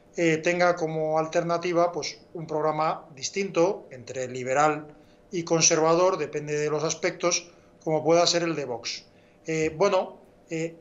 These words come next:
lo que, lo que decías al principio es lo mejor, es el, el principio del fin, bueno, debería ser el principio del fin,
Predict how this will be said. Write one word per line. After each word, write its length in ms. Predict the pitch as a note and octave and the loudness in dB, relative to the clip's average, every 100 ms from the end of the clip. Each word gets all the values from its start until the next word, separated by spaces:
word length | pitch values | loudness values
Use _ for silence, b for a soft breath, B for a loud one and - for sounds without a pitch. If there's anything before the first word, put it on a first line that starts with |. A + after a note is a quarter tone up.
| - - | -20 -10
lo 260 | F#3+ F3+ F3 | 0 2 2
que, 340 | F3 F3 F3 | 0 0 0
lo 240 | F3+ F3 F3 | 0 0 0
que 200 | F3+ E3 | -2 -2
decías 460 | E3+ G#3+ G#3+ F3+ | -2 2 2 4
al 100 | F3 | 2
principio 400 | D#3+ D3 E3 F3 | -2 -8 -4 -2
es 100 | D#3+ | -2
lo 140 | D#3+ C3+ | -4 -6
mejor, 440 | C3 - C#3 B2+ | -8 -10 -6 -4
es 140 | C#3 | -2
el, 160 | D#3 C#3+ | -2 -4
el 120 | F3 D#3+ | -6 -6
principio 520 | D3+ C#3+ E3 F3 F3 | -8 -6 -4 2 4
del 160 | E3+ | 4
fin, 340 | D#3+ F3+ F#3 G3 | 2 0 -2 0
bueno, 380 | E3 C#3+ - - | 0 0 -2 -12
debería 460 | C3 B2+ C#3+ F3 F3 | -10 -4 2 4 4
ser 200 | - F3 | 4 0
el 80 | E3 | -2
principio 320 | D#3+ E3 E3+ | -6 -2 2
del 140 | D#3+ | 0
fin, 320 | - E3 E3+ | 0 -4 -4